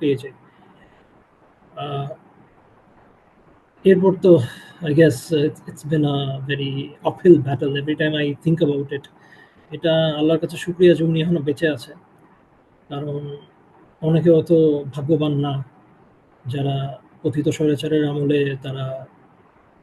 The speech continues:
they made it alive or they are barely functioning। Some of them have lost their mental capacity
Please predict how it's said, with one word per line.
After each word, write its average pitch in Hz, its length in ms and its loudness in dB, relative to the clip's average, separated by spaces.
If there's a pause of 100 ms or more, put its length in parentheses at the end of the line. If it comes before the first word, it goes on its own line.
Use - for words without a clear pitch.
(120)
they 143 180 2
made 151 260 2
it 151 60 -2
alive 139 480 0 (260)
or 139 180 -10 (640)
they 151 200 2
are 143 100 0
barely 147 420 2
functioning। 139 420 -6 (180)
Some 151 200 -4
of 156 120 2
them 156 140 0
have 143 180 -2
lost 143 320 -2
their 147 220 0 (180)
mental 143 240 -2
capacity 151 560 -10